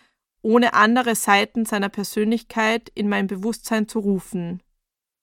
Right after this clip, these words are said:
Die Differenzierung. Und es bedeutet, dass ich wie drei meine Erinnerung zugunsten des negativen Glaubenssatzes interpretiere,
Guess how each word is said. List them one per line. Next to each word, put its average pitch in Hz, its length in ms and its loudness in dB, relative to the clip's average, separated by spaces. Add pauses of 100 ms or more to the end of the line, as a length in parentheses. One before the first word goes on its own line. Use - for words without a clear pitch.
(680)
Die 214 100 -2
Differenzierung. 196 1040 -2 (840)
Und 214 160 4
es 214 140 -2
bedeutet, 233 800 2 (120)
dass 214 220 -2
ich - 300 -10
wie 208 180 -4
drei 208 580 6 (320)
meine 208 240 2
Erinnerung 226 680 2
zugunsten 247 560 -2
des 214 220 -2
negativen 214 580 0
Glaubenssatzes 202 800 -2
interpretiere, 220 1040 -2